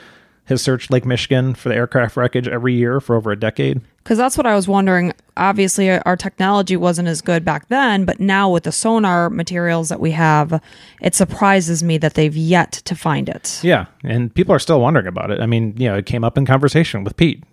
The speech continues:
Speaker 1: Yeah, that was one where it was like, "Hey, <laughs> do this one. I found it really interesting." Now we should be able to find it, you would think. I mean,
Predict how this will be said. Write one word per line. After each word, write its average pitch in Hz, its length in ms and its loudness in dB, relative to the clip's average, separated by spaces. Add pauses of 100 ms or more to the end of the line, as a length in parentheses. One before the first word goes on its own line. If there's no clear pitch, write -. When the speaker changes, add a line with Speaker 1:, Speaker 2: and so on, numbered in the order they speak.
Speaker 1:
Yeah, 101 140 -2
that 107 160 2
was 110 140 0
one 120 200 2
where 120 140 2
it 117 40 2
was 110 120 -4
like, 120 220 2
"Hey, 143 280 0
<laughs> - 680 -4
do 139 160 2
this 180 160 2
one. 104 220 -4
I 110 140 0
found 110 200 -2
it 110 60 -2
really 113 180 4
interesting." 120 340 -4
Now 143 160 4
we 277 120 4
should - 180 0
be 170 80 4
able 160 140 2
to 131 80 2
find - 240 0
it, 90 40 -10
you 101 80 -8
would 104 140 -8
think. 170 240 2
I 117 40 2
mean, 113 220 -4